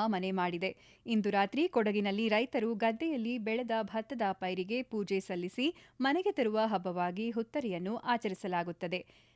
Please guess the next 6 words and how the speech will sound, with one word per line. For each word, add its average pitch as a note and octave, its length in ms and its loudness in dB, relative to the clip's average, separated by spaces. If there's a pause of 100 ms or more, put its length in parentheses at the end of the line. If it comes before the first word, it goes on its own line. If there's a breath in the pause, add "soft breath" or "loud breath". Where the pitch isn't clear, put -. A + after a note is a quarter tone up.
(160)
ಬೆಳದಿಂಗಳ G3+ 580 2
ಬೆಳಕಿನಲ್ಲಿ F#3+ 640 -2
ಸಂಭ್ರಮದಿಂದ C4+ 680 0 (100)
ನಡೆಯುವ F#3+ 500 -2
ಹುತ್ತರಿ B3 500 -2
ಆಚರಣೆಗೆ G3 840 -2